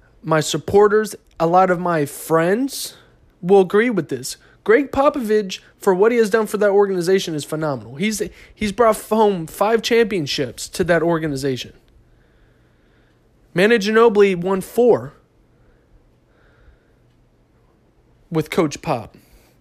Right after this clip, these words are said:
and now he is gone. This is probably not going to be a long podcast 'cause it's just some, some breaking news I just wanted to cover. I could have covered this on tomorrow's podcast, but I just want to do it today.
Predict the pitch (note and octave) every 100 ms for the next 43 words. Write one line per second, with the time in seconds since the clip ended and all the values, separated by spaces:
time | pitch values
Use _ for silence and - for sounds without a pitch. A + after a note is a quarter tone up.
0 | _ F3 F3+ F#3+ G#3 G3+ F3 F3+ D#3+ C#3+
1 | D#3 A#2+ A#2 - _ _ _ _ _ _
2 | _ - - - - - - A#3+ C4+ B3+
3 | - C4+ B3+ A#3+ A3+ A#3 A3+ A3 G#3 -
4 | E3+ G#3 F#3+ F3+ E3 D3 E3 F3 F#3 F3+
5 | F3 D#3+ E3+ E3+ G3 - - E3 D#3+ D#3+
6 | - F3+ - F3 D3+ D3 D3+ F#3+ D#3 F3
7 | F3 E3+ D#3 E3+ D#3+ D3+ D#3 D#3 E3 D#3
8 | C#3+ C3+ - E3 F#3 G#3+ - _ _ _
9 | - D#3 D3+ G#3 F3 - G3+ F3+ F3 F3+
10 | F#3 E3 C#3 D3 E3 E3 D#3+ - E3 D#3+
11 | - F3 G#3 - A#3 C4 A#3+ A3+ A#3+ A#3+
12 | A3 G3+ A3 F#3 F#3+ G3+ C#3